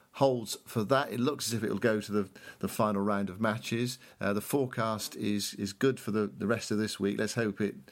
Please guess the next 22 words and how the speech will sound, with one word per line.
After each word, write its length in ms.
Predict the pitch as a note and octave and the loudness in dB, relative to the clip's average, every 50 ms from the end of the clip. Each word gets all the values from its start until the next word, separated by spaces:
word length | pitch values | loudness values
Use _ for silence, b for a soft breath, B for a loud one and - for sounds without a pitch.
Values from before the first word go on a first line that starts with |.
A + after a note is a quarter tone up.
| B B B B B B | B B B B B B
holds 380 | - - A2 G#2 G2+ G2+ G2 - | -4 0 2 2 2 0 -2 -2
for 120 | - - G2+ | -2 0 0
the, 200 | G2 G2+ G2 G2 B B B B B B - | 0 0 -2 -4 B B B B B B -4
the 80 | F2+ | -2
rest 260 | F2+ G#2 G2+ G2+ - - | 0 0 0 0 -2 -6
of 80 | F#2 | -4
September. 420 | - - - - - G#2+ G2+ G2 G2+ | -4 -4 -4 -2 -2 0 0 0 0
Get 100 | F#2+ F2+ | 0 -2
a, 40 | F2 | -4
th-, 140 | - - - - | -6 -8 -10 -10
a 60 | G2+ | -10
thrilling 360 | - - - A2+ G#2 G#2 G2 G2+ | -10 -6 -4 -2 -2 0 0 0
end 160 | G2+ G2 G2 | 0 0 0
to 40 | F#2+ | -2
the 120 | G2 G2 - - B B B B B B _ | -6 -8 -8 -10 B B B B B B _
county 340 | - - A2 G#2 F#2+ - G2 | -6 -4 -4 -4 -4 -4 -6
season 480 | G2+ - G#2+ G#2+ G2 F2+ F#2+ G2+ F#2+ G2 | -4 -2 0 0 0 0 -2 -2 -2 0
as 220 | F#2 F#2+ G2 F2+ F#2+ | -2 -2 -2 -2 0
well. 240 | G2 G2 F#2 F2+ F2+ | 0 0 0 0 0
It 60 | G#2 | 0
would, 100 | A#2+ A#2+ | -2 -2
it 80 | A#2 | -2